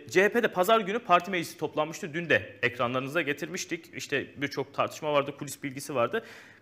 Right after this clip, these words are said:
Kılıçdaroğlu'nu savunan ekip arasında sert tartışmalar yaşandığı iddia edildi. T yirmi dörtten Eray Gürgül, e, Görgül'ün haberine göre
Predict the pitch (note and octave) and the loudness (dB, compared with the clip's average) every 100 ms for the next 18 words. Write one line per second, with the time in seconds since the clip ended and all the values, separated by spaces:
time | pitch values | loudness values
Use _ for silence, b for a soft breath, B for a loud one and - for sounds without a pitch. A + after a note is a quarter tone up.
0 | _ A3 A3 C4 B3 A#3 F#3+ F3 F#3+ F#3+ | _ 0 2 6 6 4 0 0 0 0
1 | G#3+ F#3+ - D#3+ D3+ - E3 E3+ A#3+ A#3+ | -2 -4 -2 0 0 -2 -6 0 0 0
2 | - G#3 G3+ - - - D3 C#3+ - D#3+ | 4 4 4 -4 -8 4 4 4 0 4
3 | F3 D#3 B2+ A#2+ A2 G#2 F2 - - - | 6 6 2 0 0 0 -2 -4 -10 0
4 | G3 G3 G3+ G3+ F#3 G#3 B B B - | 6 6 4 0 2 2 B B B 0
5 | F3+ G3+ F#3+ F#3+ F#3+ F3+ G#3 G#3 - D3+ | 4 4 4 2 0 2 2 2 2 2
6 | F#3 C#3 A2+ B2+ D#3 F3+ F#3+ D#3 - A2 | 4 2 -2 -8 -6 -4 -4 -6 -4 -2
7 | A#2 D#3 F3 D#3+ C3 A#2 A#2 C#3+ F3 G3 | 2 2 2 0 -4 -4 0 2 2 0
8 | F#3 F3 G3+ | 0 2 2